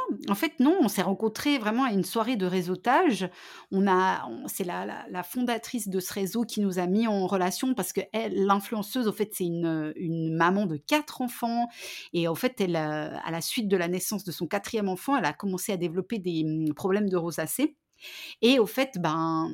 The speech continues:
elle cherchait des solutions et puis, ben, la fondatrice a un peu fait clic dans son cerveau. Puis, comme on allait à une soirée commune de ce réseau, elle a dit : « Ben,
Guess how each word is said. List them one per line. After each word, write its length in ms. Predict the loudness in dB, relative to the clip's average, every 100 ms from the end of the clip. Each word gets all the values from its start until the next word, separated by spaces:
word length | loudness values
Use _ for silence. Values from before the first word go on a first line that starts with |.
| -10
elle 220 | -6 -4
cherchait 320 | -2 -4 -2 0
des 100 | 0
solutions 640 | 0 0 0 -2 -2 -2
et 120 | -2
puis, 200 | -4 -8
ben, 460 | -2 -2 0 -2 -4 -8 -14 -16
la 140 | -10 -6
fondatrice 540 | -2 -2 -2 -2 -2 0
a 300 | 0 -2 -4
un 100 | -4
peu 120 | -6
fait 200 | -6 -6
clic 280 | -2 -4 -2
dans 140 | -4
son 120 | -4
cerveau. 380 | -2 -2 2 0
Puis, 300 | 0 -2 -4 -6 -14 4
comme 160 | 6
on 140 | 6 4
allait 240 | 4 4
à 80 | 6
une 140 | 4
soirée 340 | 2 0 -2 0
commune 400 | 2 4 4 4
de 100 | 2
ce 140 | -2
réseau, 260 | -6 0 2
elle 140 | 2
a 80 | 0
dit : « 140 | 0 2
Ben, 400 | 2 4 0